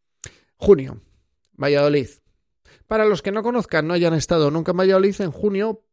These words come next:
mm, puede hacer fresco, puede hacer calor,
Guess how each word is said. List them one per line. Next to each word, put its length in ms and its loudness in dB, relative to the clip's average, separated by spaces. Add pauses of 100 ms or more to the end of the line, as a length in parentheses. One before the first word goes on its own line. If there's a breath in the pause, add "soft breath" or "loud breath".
(280)
mm, 760 -14 (180)
puede 220 2
hacer 220 -4
fresco, 460 -6
puede 200 -2
hacer 200 -6
calor, 380 0